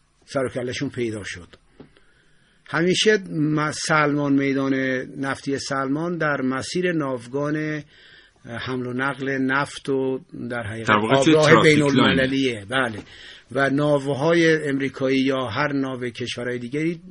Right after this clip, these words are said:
Speaker 1: مشاهده می‌شد. یعنی
Speaker 2: مثل
Speaker 1: چیزی
Speaker 2: میشیگان که اخیراً هم
Speaker 1: دقیقاً.
Speaker 2: مشاهده
Speaker 1: یعنی
Speaker 2: می‌شد.
Speaker 1: چیزی نبود که دیگه کسی بترسد از ناو، چون نزدیک بود.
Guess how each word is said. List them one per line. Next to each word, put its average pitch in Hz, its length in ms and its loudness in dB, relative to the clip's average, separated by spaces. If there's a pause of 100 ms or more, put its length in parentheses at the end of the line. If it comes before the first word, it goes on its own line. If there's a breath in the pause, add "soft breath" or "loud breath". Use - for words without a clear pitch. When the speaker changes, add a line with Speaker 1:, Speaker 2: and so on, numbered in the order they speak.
Speaker 1:
مشاهده 156 520 4
می‌شد. 107 400 0
یعنی 113 140 -8
Speaker 2:
مثل 120 160 -2
Speaker 1:
چیزی - 140 2
Speaker 2:
میشیگان 117 480 2
که 117 120 2
اخیراً 104 360 0
هم 117 140 2
Speaker 1:
دقیقاً. 156 80 6
Speaker 2:
مشاهده 143 360 2
Speaker 1:
یعنی 151 120 0
Speaker 2:
می‌شد. 180 160 0
Speaker 1:
چیزی 202 200 0
نبود 202 340 2
که 143 200 2 (800 soft breath)
دیگه 139 220 4 (420)
کسی 151 260 0
بترسد 135 640 2
از 127 220 -2
ناو، 127 260 -4
چون 147 300 2
نزدیک 151 420 0
بود. 117 140 -6